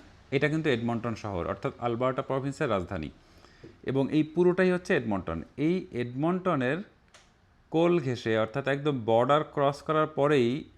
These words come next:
এই যে, যে স্কোয়ারটা দেখতে পাচ্ছেন, এইটা হচ্ছে শেরউড পার্ক। এই যে শেরউড পার্ক, নাম শুনলে অনেক সময় পার্ক মনে হতে পারে, কিন্তু আসলে এলাকাটার নামই হচ্ছে শেরউড পার্ক। তো মূল ব্যাপার হচ্ছে,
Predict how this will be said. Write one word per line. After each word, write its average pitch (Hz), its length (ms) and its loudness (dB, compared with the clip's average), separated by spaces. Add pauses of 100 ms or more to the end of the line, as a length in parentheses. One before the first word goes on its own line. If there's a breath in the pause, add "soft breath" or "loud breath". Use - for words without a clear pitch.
এই 165 300 0
যে, 151 140 -2
যে 120 240 0
স্কোয়ারটা - 460 -2
দেখতে 143 260 -4
পাচ্ছেন, 170 380 -4 (140)
এইটা 113 320 -4
হচ্ছে 117 400 -8 (460 soft breath)
শেরউড 104 340 0 (140)
পার্ক। 80 260 -2
এই 85 140 -6
যে 85 80 -4
শেরউড 120 340 -4 (160)
পার্ক, 87 220 0 (440)
নাম 117 180 -2
শুনলে 135 280 -4
অনেক 127 240 -4
সময় 131 280 -4 (320 loud breath)
পার্ক 135 300 4
মনে 123 180 -2
হতে 110 200 -4
পারে, 98 200 -2
কিন্তু 117 240 -6
আসলে 139 240 -6 (380 soft breath)
এলাকাটার 117 420 -2
নামই 107 300 -2
হচ্ছে 170 440 -10
শেরউড 113 380 -2 (140)
পার্ক। 82 220 0 (880 soft breath)
তো 117 400 0 (580)
মূল 165 280 2
ব্যাপার 180 300 2
হচ্ছে, 151 480 0